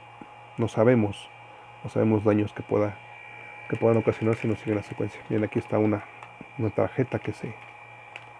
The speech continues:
una de las que tuvo problemas y que se tuvo que reconstruir. No, la, la tarjeta que tiene este equipo está nueva, pero es la que, la que, una de las que sufrió daños.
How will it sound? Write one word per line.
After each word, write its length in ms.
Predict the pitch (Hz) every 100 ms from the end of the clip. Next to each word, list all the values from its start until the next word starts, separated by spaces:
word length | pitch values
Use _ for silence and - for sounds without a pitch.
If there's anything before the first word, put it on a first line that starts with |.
| - - - - - - - - - - - - -
una 160 | 123
de 60 | 107
las 180 | 101 -
que 120 | - - - - - - - -
tuvo 160 | 117 110
problemas 440 | 107 113 117 113 - - - - - -
y 100 | 139
que 100 | -
se 100 | -
tuvo 280 | - 110 104
que 160 | - - - - - - - - - - - - - - -
reconstruir. 680 | 110 - 107 - 110 120 113 - -
No, 140 | 113 104
la, 160 | 98 - - -
la 180 | 117 98
tarjeta 340 | 107 - 123
que 100 | -
tiene 160 | 123 117
este 140 | -
equipo 200 | 110 117
está 200 | 113 -
nueva, 320 | 110 117 104 -
pero 240 | 113 - 113 - - - - - - - - - - - - - - - - - - - - - -
es 80 | 120
la 80 | 110
que, 100 | - - - - - - - -
la 100 | 117
que, 100 | -
una 120 | 127
de 80 | 120
las 120 | 104
que 80 | -
sufrió 280 | - 113 110
daños. 300 | 107 101 -